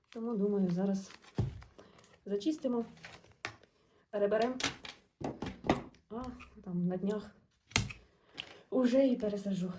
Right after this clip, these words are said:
Цю обріжу по першу бруньку. Тут щось,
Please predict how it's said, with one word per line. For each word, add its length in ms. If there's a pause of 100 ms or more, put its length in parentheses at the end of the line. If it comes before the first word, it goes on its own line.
(120)
Цю 180
обріжу 440
по 140
першу 400
бруньку. 380 (1300)
Тут 160
щось, 360